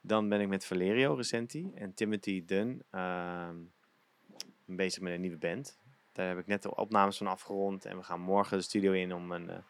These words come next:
een, eh, ja, sounds te checken van de bas en, eh, gitaar.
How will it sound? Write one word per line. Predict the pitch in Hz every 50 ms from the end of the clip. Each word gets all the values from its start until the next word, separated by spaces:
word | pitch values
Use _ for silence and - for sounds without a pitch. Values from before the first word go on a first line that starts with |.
| - - - - - - - - - - - _ - 113 - 90 90
een, | 87 85 85
eh, | 85 85 87 87 87 87 - - - - - _ - - - - - - - - - - - - - -
ja, | - 101 85 80 -
sounds | - - - 98 101 101 - -
te | - -
checken | - 104 95 - 90
van | - 92 85
de | 82
bas | 78 78 87 104 117 - - - - - - - - - -
en, | 98 87 85 82
eh, | 85 85
gitaar. | - - - - - 90 101 127 147